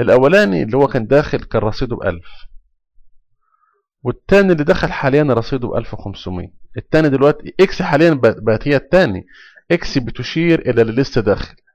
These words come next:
مين فيهم اللي رصيده أعلى؟ أبو ألف وخمسمية. إذا الكبير فيهم هو هيبقى مين؟ هو إكس الجديدة، صح؟ يعني أنت كل ما تدخل صف جديد يبقى هو الإكس،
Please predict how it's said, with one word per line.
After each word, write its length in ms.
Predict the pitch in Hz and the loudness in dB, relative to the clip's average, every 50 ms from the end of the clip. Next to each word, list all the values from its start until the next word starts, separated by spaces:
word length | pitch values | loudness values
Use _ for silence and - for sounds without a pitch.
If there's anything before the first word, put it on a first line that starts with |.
| _ _ _ _ _ _ _ _ _ - | _ _ _ _ _ _ _ _ _ -4
مين 220 | - 175 214 220 190 | 0 2 2 2 2
فيهم 320 | - - 208 196 185 165 | 2 2 2 2 2 2
اللي 140 | 143 131 127 | 2 4 4
رصيده 420 | 123 120 - - 147 131 - - | 2 2 2 0 -2 0 2 4
أعلى؟ 240 | 127 120 110 110 120 117 _ _ _ - | 4 4 2 0 -4 -8 _ _ _ -8
أبو 200 | - 98 92 - | -8 -4 0 0
ألف 160 | 113 127 - - | 0 0 -2 -8
وخمسمية. 680 | - - 147 135 - - 156 156 147 135 131 _ _ _ _ _ _ _ - _ - 151 | -8 -8 -8 -8 -6 -6 -6 -4 -6 -8 -10 _ _ _ _ _ _ _ -18 _ 0 0
إذا 200 | 147 139 147 143 | 2 4 4 4
الكبير 540 | 139 139 127 - - 156 151 170 196 190 | 4 2 0 0 -2 -2 0 2 2 0
فيهم 360 | - - 190 190 175 165 143 139 | 0 0 -2 -2 0 0 0 0
هو 200 | 151 147 143 135 | 2 2 4 4
هيبقى 300 | 139 143 131 120 113 110 | 4 4 2 2 -2 -2
مين؟ 240 | 113 120 120 127 | -2 -2 -4 -2
هو 160 | 135 131 127 - | -4 -4 -2 -2
إكس 260 | 131 151 - - - | -2 -4 -4 -6 -8
الجديدة، 600 | 117 107 110 117 113 117 113 107 101 101 98 _ _ _ _ - - - - - - - - - - | -8 -8 -8 -10 -8 -8 -6 -4 -4 -4 -4 _ _ _ _ -18 -16 -14 -16 -16 -18 -20 -20 -20 -14
صح؟ 280 | - - 127 139 - _ _ - _ _ _ - | -6 -6 -4 -4 -6 _ _ -20 _ _ _ 0
يعني 140 | 117 139 | 0 0
أنت 100 | 160 156 | 2 0
كل 280 | 160 - 180 180 175 165 | 0 2 2 2 2 2
ما 80 | 156 143 | 0 0
تدخل 400 | 139 143 143 139 - - 110 - | 2 2 2 2 2 -6 -6 -6
صف 300 | - - 175 - - 147 | 0 0 0 0 -2 -10
جديد 360 | 139 139 165 185 170 160 - - _ _ _ - _ - - _ _ _ _ - | -8 -4 -4 -4 -4 -6 -12 -20 _ _ _ -20 _ -20 -20 _ _ _ _ -8
يبقى 240 | 117 110 104 120 | -8 -6 -2 0
هو 120 | 143 139 135 | 2 2 2
الإكس، 580 | - - 110 101 - - - - - - _ | 2 0 -4 -8 -8 -10 -16 -16 -16 -20 _